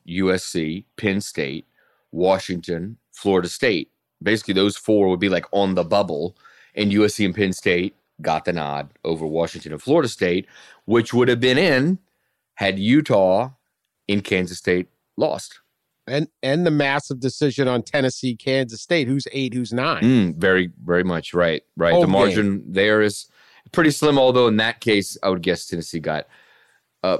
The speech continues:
Speaker 1: you know,
Speaker 2: Pretty
Speaker 1: 'cause Tennessee was ranked, yeah, like, f-, sixth and Kansas State ninth. But you're right, though, still, there are gonna be years where that margin is gonna be very tight.
Speaker 2: And that's, like, where you're playing the game, and that's gonna drive coaches
Speaker 1: Yeah,
Speaker 2: crazy. So,
Speaker 1: yep.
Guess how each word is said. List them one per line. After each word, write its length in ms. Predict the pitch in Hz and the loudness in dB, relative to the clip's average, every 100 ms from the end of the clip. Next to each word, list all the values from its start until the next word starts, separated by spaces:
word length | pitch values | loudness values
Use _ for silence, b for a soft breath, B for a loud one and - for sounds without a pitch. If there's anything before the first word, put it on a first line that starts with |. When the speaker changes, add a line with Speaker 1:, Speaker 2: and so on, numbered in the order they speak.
| - | -4
Speaker 1:
you 120 | - 92 | -4 -2
know, 160 | 85 | 0
Speaker 2:
Pretty 160 | 82 131 | 0 0
Speaker 1:
'cause 160 | 127 | 0
Tennessee 380 | - 170 151 147 | 0 0 2 2
was 180 | 131 107 | 2 2
ranked, 520 | 104 107 95 - - _ _ _ _ _ _ | 0 2 0 -6 -20 _ _ _ _ _ _
yeah, 160 | - - | -2 -2
like, 120 | 92 | -4
f-, 300 | - - 101 | -8 -16 -12
sixth 640 | - 139 120 - - - _ _ _ _ - | -4 0 0 -2 -14 -16 _ _ _ _ -8
and 120 | 87 | -4
Kansas 300 | 104 92 87 | -2 -2 -4
State 260 | - 87 | -4 -4
ninth. 440 | 76 87 85 76 - | -4 -4 -4 -6 -4
But 180 | 101 90 | -2 0
you're 160 | 107 | 2
right, 300 | 101 104 101 | 2 2 2
though, 120 | 92 87 | 0 -4
still, 360 | - 110 92 | 0 2 2
there 120 | 92 | 2
are 20 | 113 | 2
gonna 160 | 120 | 0
be 100 | 104 | 0
years 380 | 95 95 101 87 | 0 2 2 2
where 100 | 87 | -2
that 260 | 87 95 95 | 0 -2 -2
margin 280 | 90 85 | -2 -2
is 80 | 85 | -4
gonna 120 | 85 | -8
be 140 | 78 78 | -8 -10
very 380 | 69 80 80 78 | -6 -4 -4 -6
tight. 320 | 85 71 69 | -8 -10 -6
Speaker 2:
And 160 | 123 127 | -4 -2
that's, 260 | 127 - | -2 -2
like, 220 | 139 117 | -2 -2
where 180 | 113 123 | 0 0
you're 120 | 107 | 0
playing 260 | 101 131 107 | 0 0 0
the 100 | 87 | -2
game, 380 | 80 104 92 76 | -2 -2 -2 -6
and 80 | 92 | -8
that's 160 | 98 | -8
gonna 160 | - 90 | -6 -6
drive 300 | 92 87 80 | -6 -8 -8
coaches 320 | 92 80 - | -12 -14 -8
Speaker 1:
Yeah, 260 | 76 78 76 | -4 -4 -4
Speaker 2:
crazy. 80 | |
So, 220 | - - 76 | -12 -14 -10
Speaker 1:
yep. 180 | 78 | -10